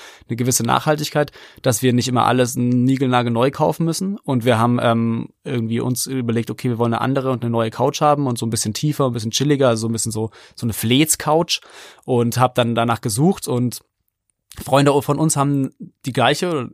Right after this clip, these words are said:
ja, sehr ähnliche oder ich glaub sogar die gleiche, genau. Und nach der haben wir dann gesucht auch und haben dann gesagt, okay, mal gucken, vielleicht findet man die ja auch bei irgendwie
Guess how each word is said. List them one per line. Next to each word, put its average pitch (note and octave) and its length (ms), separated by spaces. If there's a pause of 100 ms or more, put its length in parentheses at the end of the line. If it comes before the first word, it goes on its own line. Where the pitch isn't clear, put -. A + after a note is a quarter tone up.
ja, A#2+ 220
sehr A#2 180
ähnliche D3+ 240
oder B2+ 100
ich A2 80
glaub - 160
sogar B2 140
die A#2 80
gleiche, B2 280
genau. C3 240 (420)
Und B2+ 280
nach B2 160
der C3+ 200
haben C#3 100
wir C3+ 80
dann A#2+ 120
gesucht C3+ 360
auch F3+ 240
und B2+ 280
haben B2 160
dann A#2+ 120
gesagt, A#2+ 160
okay, C3+ 280 (200)
mal A2+ 140
gucken, C#3+ 300
vielleicht C3 220
findet C#3 220
man B2+ 140
die A#2+ 80
ja A#2+ 100
auch B2+ 160
bei A2+ 240
irgendwie A2 340